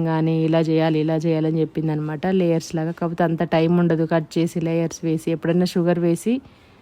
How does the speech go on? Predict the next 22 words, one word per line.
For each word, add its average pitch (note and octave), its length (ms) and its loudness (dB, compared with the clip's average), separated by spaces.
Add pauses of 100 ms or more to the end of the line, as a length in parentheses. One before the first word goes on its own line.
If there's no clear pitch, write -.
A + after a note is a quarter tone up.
(280)
దీవెనకి G3 460 4
స్వీట్ F#3 340 0
కావాలనుకుంటే E3+ 680 0
అప్పుడు E3+ 240 0 (200)
మధ్యలో E3 340 0
షుగర్ E3+ 300 -2
వేసేసి, E3+ 440 -2
ఫోల్డ్ E3+ 360 2
చేసి E3 280 0
చేస్తాను. E3 560 -2 (800)
లేదంటే F#3 300 4
నార్మల్గా F3 540 2
చేస్తాను. E3 440 0
ఇది E3+ 120 0
కాలడానికి F3 520 2
కూడా F3 140 2
చాలా E3 380 2
టైమ్ E3+ 320 2
పట్టింది, D#3+ 400 0
గట్టిగా F3 500 0
ఉంది D#3+ 220 0
కదా. D#3 240 -2